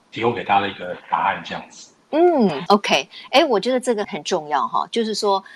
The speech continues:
Speaker 2: 像过去一年多来，我们打这个防疫战哈，大家都说要超前部署。那事实上，我们在国际的竞争力，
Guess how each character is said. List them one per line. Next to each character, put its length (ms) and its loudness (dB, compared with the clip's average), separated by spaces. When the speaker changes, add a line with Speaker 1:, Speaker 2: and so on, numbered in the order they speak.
Speaker 2:
像 300 4
过 160 0
去 220 -4
一 200 -2
年 180 -4
多 140 -2
来， 160 -2
我 120 -4
们 220 -14
打 200 4
这 140 -6
个 120 -8
防 280 -2
疫 200 -6
战 280 0
哈， 220 -2
大 120 2
家 120 -2
都 120 -4
说 160 -4
要 120 -2
超 280 -6
前 280 -10
部 220 -8
署。 320 -6
那 100 0
事 80 -4
实 80 -4
上， 200 -2
我 80 -4
们 80 -10
在 140 0
国 260 -2
际 120 -4
的 100 0
竞 260 0
争 300 -4
力， 160 2